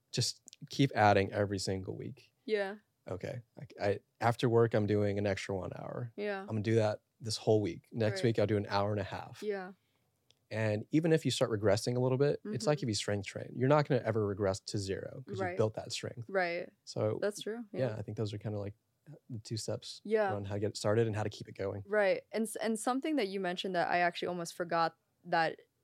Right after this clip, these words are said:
Speaker 2: has been relevant for my progress since twenty twenty, I think exponentially in business and, like, my career,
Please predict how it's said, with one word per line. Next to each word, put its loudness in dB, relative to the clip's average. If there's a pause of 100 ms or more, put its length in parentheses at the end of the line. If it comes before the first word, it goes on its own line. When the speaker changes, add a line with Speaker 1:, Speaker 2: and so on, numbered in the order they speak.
(140)
Speaker 2:
has 2
been -6
relevant -2
for -2
my 0
progress -4
since -6 (340)
twenty -2
twenty, -6
I -4
think -8
exponentially -6
in -8
business -6
and, -6
like, -8
my -6
career, -4